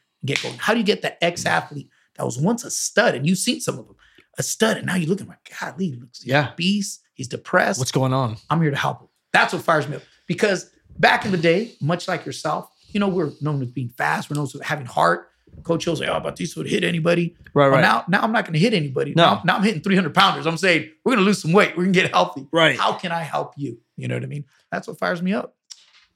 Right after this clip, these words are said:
Speaker 2: That was awesome. What, I mean, have you caught yourself in a lull in, in, in your personal accountability? 'Cause, I mean, I, I
Speaker 1: Yeah.
Speaker 2: have, I've c-, in my, okay, so I'll lay it out for you.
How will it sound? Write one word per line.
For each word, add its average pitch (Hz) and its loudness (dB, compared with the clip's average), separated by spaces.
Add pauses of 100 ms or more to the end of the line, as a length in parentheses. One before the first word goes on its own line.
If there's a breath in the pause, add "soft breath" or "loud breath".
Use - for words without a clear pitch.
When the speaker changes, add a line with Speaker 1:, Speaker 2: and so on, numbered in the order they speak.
(500)
Speaker 2:
That 160 6
was 170 4
awesome. 120 -2 (340)
What, 220 4 (100)
I - 0
mean, 185 0
have 190 0
you 294 2
caught 175 -2
yourself 190 -2
in 143 -4
a 123 0
lull 113 -2 (160)
in, 131 -2
in, 131 -2
in 151 0
your 151 6
personal 135 -4
accountability? 120 -2
'Cause, 131 -2
I 220 4
mean, 254 0
I, 214 2
I 208 2
Speaker 1:
Yeah. 240 2
Speaker 2:
have, 220 2
I've 185 2 (380)
c-, - -6
in 165 0
my, 170 2 (720)
okay, 120 -2
so 147 -2
I'll 147 4
lay 139 4
it 123 2
out 120 -2
for - -8
you. 110 -8